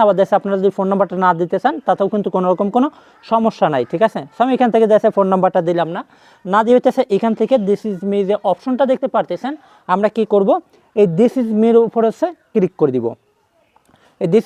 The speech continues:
is me-র উপরে যখন ক্লিক করে দিয়েছি আমাদের সামনে দেখতে পারতেছেন যে অনেকগুলা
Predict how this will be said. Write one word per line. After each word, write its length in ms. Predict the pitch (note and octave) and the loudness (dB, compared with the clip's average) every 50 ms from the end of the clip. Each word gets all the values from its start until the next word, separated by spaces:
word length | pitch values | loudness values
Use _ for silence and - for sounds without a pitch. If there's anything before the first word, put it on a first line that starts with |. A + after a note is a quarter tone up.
| C4 | 0
is 60 | B3 - - B3 | -2 0 0 2
me-র 140 | A#3+ B3 A#3 A3 | 4 4 2 2
উপরে 160 | B3 B3 A3+ G3+ | 2 0 2 2
যখন 140 | A3+ G#3+ A#3 A#3+ - | 0 0 0 -2 0
ক্লিক 180 | - A3 A#3 - C4 | 0 0 0 2 2
করে 100 | B3+ A#3 | 2 4
দিয়েছি 200 | G3 G3 F3+ - B3+ C4 | 4 2 2 2 0 0
আমাদের 200 | A3+ G3+ F3 G3+ F#3+ - | 0 0 0 0 0 0
সামনে 160 | G#3 G#3 G#3+ F#3+ | 0 0 2 0
দেখতে 160 | G3+ F#3+ - G#3 F3+ | 0 0 -2 -2 0
পারতেছেন 360 | G3+ F#3 E3+ G3 F3+ - G3+ G3+ | 0 0 0 -4 -4 -2 -2 0
যে 60 | A3+ A#3 - G#3 | 0 0 0 -2
অনেকগুলা 300 | G3 G3 F#3+ F3 G3 G3 | -2 -2 0 2 2 2